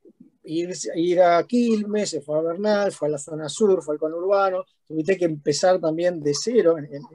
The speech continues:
en establecer la complejidad de ese master plan, de las conectividades de la universidad, de la bajada de Bernal, todo, todo ese proyecto urbano que te tuviste que, que,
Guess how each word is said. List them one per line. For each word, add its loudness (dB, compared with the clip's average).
en -4
establecer 0
la 0
complejidad 2
de 6
ese -2
master -10
plan, 2
de -4
las -16
conectividades 0
de 2
la -2
universidad, -2
de -6
la -4
bajada 2
de 2
Bernal, -4
todo, 2
todo 0
ese 0
proyecto -6
urbano 0
que -2
te -10
tuviste -6
que, -4
que, -10